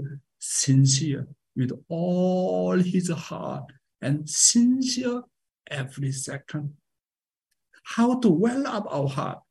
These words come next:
how to apply divine principle word to our daily life.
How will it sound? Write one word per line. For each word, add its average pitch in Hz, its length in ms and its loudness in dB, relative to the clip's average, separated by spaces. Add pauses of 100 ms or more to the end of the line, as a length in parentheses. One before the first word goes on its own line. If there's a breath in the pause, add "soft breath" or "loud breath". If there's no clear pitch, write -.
(140 soft breath)
how 254 280 0
to - 120 0
apply 214 520 0
divine 170 420 2
principle 165 360 -2
word 165 340 -2
to - 140 -2
our 170 240 0
daily 160 320 0
life. 143 360 -6